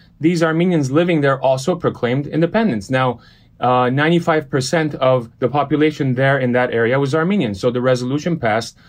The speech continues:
for independence. Because Azerbaijan c-, uh, controlled the territory, they reacted angrily and came down with oppressive measures against Armenians. So there were these pogroms and killings and all this stuff, which led to an independence movement.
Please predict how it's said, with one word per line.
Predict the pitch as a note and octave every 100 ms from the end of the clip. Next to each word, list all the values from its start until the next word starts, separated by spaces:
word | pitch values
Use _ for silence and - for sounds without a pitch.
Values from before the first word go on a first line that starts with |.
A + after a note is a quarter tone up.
| - _
for | C3 B2
independence. | C#3 C3+ A#2 A2+ A#2+
Because | - C#3 C3 D#3 C#3+
Azerbaijan | C#3+ B2+ C3 C#3+ C#3 C3 A#2+
c-, | -
uh, | A#2+
controlled | A2+ C#3+ C3 E3 C3+
the |
territory, | A2+ F3+ D#3+ - A#2 A#2 A2+ - - -
they | C3
reacted | B2+ C3 C3+ C3+ C3 A2+
angrily | A#2+ D3 B2+ A2 G#2 D3 D3 - -
and | B2 A#2
came | D3+ C3+
down | B2 A#2+ B2+
with | A#2+
oppressive | A#2+ - C#3 C3+ B2+
measures | A#2 A#2 G#2+ A2
against | A2+ B2 B2
Armenians. | A#2+ A#2+ B2+ B2 A2+ - - - _
So | -
there | C3+ D3+
were | C#3+
these | A#2+ -
pogroms | - F3+ E3+ E3 E3 D#3+ C#3
and | A#2 A2 G2 - _
killings | - F3 E3 D#3+ C#3+
and | C3+ C3
all | C#3+
this | C3+ C3
stuff, | - E3+ B2+ - - _ -
which | C3+ C3
led | C#3 D3+ -
to | D3+
an |
independence | C3+ A#2+ C3 B2 A#2 A2+
movement. | D#3+ G3 E3+ E3+ E3